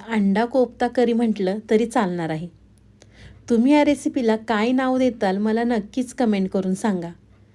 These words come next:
तर दुसरेसुद्धा कटलेट छान असे दोन्ही साईडनी मस्त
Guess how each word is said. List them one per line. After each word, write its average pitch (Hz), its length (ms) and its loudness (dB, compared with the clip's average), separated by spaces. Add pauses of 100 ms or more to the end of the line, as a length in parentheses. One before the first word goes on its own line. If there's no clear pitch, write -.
(360)
तर 294 140 6
दुसरेसुद्धा 262 760 0
कटलेट 214 540 0
छान 233 320 -2
असे 254 180 -4
दोन्ही 226 320 2
साईडनी 226 420 0
मस्त 220 340 -2